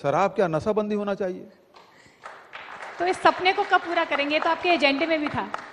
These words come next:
Speaker 1: हम, बहुत सही बात है, दो साल तो मेरे कोरोना में बीत गए। इस बीच में मैंने वही सोचा, देखा, कोरोना काल एक ऐसा काल था जिसमें पूरे देश में लॉकडाउन था। लॉकडाउन होने के बावजूद भी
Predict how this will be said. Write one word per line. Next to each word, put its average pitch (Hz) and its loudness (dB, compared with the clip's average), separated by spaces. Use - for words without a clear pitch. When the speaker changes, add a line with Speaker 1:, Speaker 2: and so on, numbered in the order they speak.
Speaker 1:
हम, 123 -4
बहुत 190 6
सही 214 2
बात 185 2
है, 185 0
दो 160 -2
साल 175 4
तो 170 -4
मेरे 175 2
कोरोना 165 2
में 180 -4
बीत 180 -2
गए। 175 -4
इस 214 4
बीच 233 -2
में 233 -6
मैंने 220 -6
वही 185 0
सोचा, 156 -4
देखा, 139 -2
कोरोना 214 2
काल 202 2
एक 190 0
ऐसा 190 0
काल 156 2
था 127 -6
जिसमें 165 -4
पूरे 185 0
देश 160 4
में 165 0
लॉकडाउन 117 0
था। 104 -12
लॉकडाउन 196 4
होने 170 2
के 196 2
बावजूद 147 6
भी 131 0